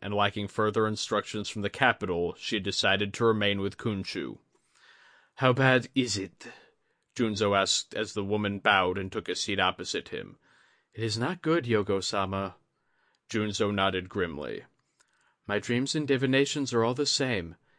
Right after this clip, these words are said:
Ill omens and grim portents. Monstrous creatures continue to mobilize in the mountains. Ogres, goblins, trolls." "As we feared," he replied.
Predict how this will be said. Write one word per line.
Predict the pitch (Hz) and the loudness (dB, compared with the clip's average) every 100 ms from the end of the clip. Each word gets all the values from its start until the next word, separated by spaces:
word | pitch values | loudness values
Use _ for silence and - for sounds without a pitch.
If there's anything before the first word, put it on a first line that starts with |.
| - | -6
Ill | 117 131 | 0 2
omens | 127 127 123 123 123 | 4 4 4 2 -2
and | 110 | 2
grim | 117 120 | 4 4
portents. | - 127 117 98 85 - - - _ | 2 2 2 0 -8 -6 -8 -10 _
Monstrous | 101 113 127 - 160 - | 0 0 0 0 -2 -2
creatures | - 170 156 113 95 | 0 0 0 -2 -4
continue | - 101 - 131 131 | -4 -6 -2 2 2
to | 131 | 4
mobilize | 127 127 127 113 110 107 | 4 4 4 4 4 2
in | 107 | -2
the | 107 | 0
mountains. | 113 120 - 82 - - - - | 2 2 0 -12 -10 -12 -12 0
Ogres, | 113 113 107 95 90 - - | 0 2 2 2 -2 -10 -2
goblins, | 104 110 104 90 78 - - | 4 4 2 -4 -6 -12 -12
trolls." | - 117 98 78 - - - _ - - _ - | 0 0 2 -4 -8 -12 -12 _ -20 -20 _ 0
"As | 131 139 | 4 4
we | 123 123 | 4 2
feared," | - 123 95 - - - - | 4 2 2 0 -6 -16 -2
he | 120 | 0
replied. | 98 87 104 85 60 60 | 0 0 0 0 -2 -6